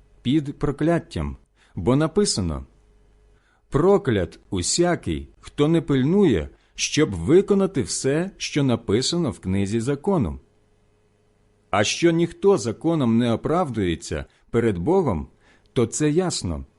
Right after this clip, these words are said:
Бо праведний з віри буде жити. Закон же не від віри, бо каже: «Хто чинитиме його приписи, той буде ним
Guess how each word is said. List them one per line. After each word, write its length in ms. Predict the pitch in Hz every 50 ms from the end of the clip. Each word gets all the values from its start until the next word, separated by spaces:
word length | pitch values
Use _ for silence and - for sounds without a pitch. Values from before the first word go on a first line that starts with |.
| _ _ _ _ _ _ _ _ _ _ _ _ _ _ _ -
Бо 240 | 90 87 127 139
праведний 880 | 135 - 139 151 180 202 214 202 196 175 185 190 190 185 180 170 170 - - -
з 200 | 113 95 95 95
віри 580 | 82 98 143 175 185 165 117 92 78 71 67 - _ _
буде 420 | - 87 82 113 147 123 87 95 95
жити. 440 | 101 127 147 123 - - 80 69 - - - - - - - - - - - - - - - - - - - - - _ - - _ - - - - - -
Закон 540 | - 87 80 131 143 139 - 160 180 214 226
же 320 | 202 190 214 208 208 208 -
не 300 | 143 127 123 139 160 175
від 200 | 170 190 170 143
віри, 420 | 139 143 131 104 87 80 76 71 - _ _ _ _ _ _ _
бо 220 | - 90 82 131 143
каже: 420 | - - 196 165 110 80 82 69 - - _ _ _ _ _ _ _ _ _ _ _ _ _ _ _ _ _ _ _ _ _ _ _ _ _ _ -
«Хто 280 | - - - 117 139 156
чинитиме 680 | - - 175 175 170 190 208 180 - 147 135 127 101
його 340 | 92 104 101 95 139 151 -
приписи, 680 | - 127 143 180 214 208 151 123 - - 98 78 69 - - _ _ _ _ _ _ -
той 400 | - 117 131 156 180 196 202 - -
буде 400 | 78 82 95 120 151 160 175 175
ним 440 | 165 143 110 117 131 143 139 135